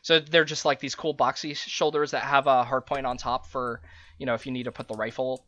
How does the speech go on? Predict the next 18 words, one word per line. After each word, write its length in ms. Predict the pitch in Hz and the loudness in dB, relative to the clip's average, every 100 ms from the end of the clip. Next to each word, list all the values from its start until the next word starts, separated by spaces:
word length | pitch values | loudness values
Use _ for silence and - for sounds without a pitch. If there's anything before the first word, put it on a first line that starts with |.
| - | -6
basically 520 | 131 - - 127 117 _ | -6 -6 -8 -8 -8 _
in 120 | 139 139 | -8 -2
there. 240 | 160 185 _ _ _ _ | -4 -4 _ _ _ _
Uh, 220 | 127 123 | 2 2
'cause 160 | 123 151 | -2 -2
this 240 | 202 - | 0 4
will 160 | 202 202 | 6 6
be 200 | 170 208 | 6 -2
shown 280 | - 160 156 | 4 2 2
using 280 | 139 135 156 | -4 -6 -4
the 80 | 196 | 0
long 180 | 233 240 | 0 2
rifle. 380 | 123 - 87 _ _ _ _ _ _ _ _ _ | -2 -4 -18 _ _ _ _ _ _ _ _ _
Uh, 220 | 202 220 220 _ - | 12 12 10 _ -6
the 200 | 226 262 | -2 -2
torso 520 | - 339 349 359 359 269 | 2 2 4 4 2 4
also 380 | 247 262 302 285 | 4 6 8 8
has 420 | 247 240 220 | 8 6 6